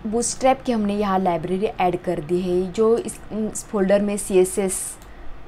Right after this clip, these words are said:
अ, JavaScript जो है, इसकी link हमें इस head section में हमें, अ, देना, देनी होगी। तो हम जहाँ प-, जहाँ से हमने download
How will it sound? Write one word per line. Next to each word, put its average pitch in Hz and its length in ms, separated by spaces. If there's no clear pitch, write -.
अ, 185 300
JavaScript 180 1160
जो 214 180
है, 202 160
इसकी 202 340
link 240 340
हमें 202 360
इस 202 200
head 226 180
section 208 440
में 190 180
हमें, 208 260
अ, 359 80
देना, 185 500
देनी 190 260
होगी। 185 360
तो 269 140
हम 269 580
जहाँ 233 420
प-, 240 240
जहाँ 220 320
से 247 180
हमने 208 320
download 185 560